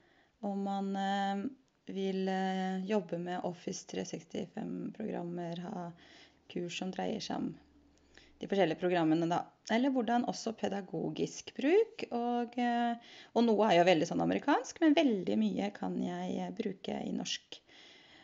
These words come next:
Altså ikke i norsk fag, <laughs> men på, i norsk skole. Og så er det noen som ikke er, eh, helt oppdatert, men, eh, men, eh, veldig mye jeg kan bruke.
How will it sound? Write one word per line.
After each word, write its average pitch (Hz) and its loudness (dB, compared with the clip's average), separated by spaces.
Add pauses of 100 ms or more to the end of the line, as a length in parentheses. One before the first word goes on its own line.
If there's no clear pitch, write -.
(120)
Altså 190 -6
ikke 196 -4
i 208 0
norsk - -4
fag, 170 0
<laughs> 208 6
men 202 8
på, 185 -2
i 185 0
norsk 180 -4
skole. 175 4 (800)
Og 240 -2
så 277 6
er 269 8
det 254 10
noen 220 8
som 208 0
ikke 185 4
er, - 2
eh, - -6 (300)
helt 185 2
oppdatert, 214 4
men, 196 0
eh, 196 -2 (760)
men, 202 -2
eh, 202 -2 (480)
veldig 185 6
mye 180 2
jeg - -4
kan 175 -4
bruke. - -4